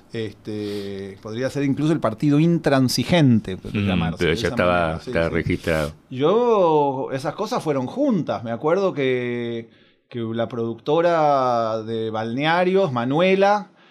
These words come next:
Speaker 1: vino un día con la información de que si nosotros quería, que existía la posibilidad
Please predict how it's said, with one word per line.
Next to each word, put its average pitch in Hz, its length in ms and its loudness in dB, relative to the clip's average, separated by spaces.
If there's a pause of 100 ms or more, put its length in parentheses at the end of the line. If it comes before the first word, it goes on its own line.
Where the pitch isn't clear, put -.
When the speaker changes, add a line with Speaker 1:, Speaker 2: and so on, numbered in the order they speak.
(200)
Speaker 1:
vino 139 320 -2
un 143 100 0
día 151 220 0
con 143 140 -2
la 127 80 -2
información 127 920 -2 (800)
de 120 260 -4
que 113 140 -6
si 113 160 -2
nosotros 117 440 -4
quería, 135 480 0
que 123 120 -4
existía 170 540 0
la 165 120 4
posibilidad 143 960 2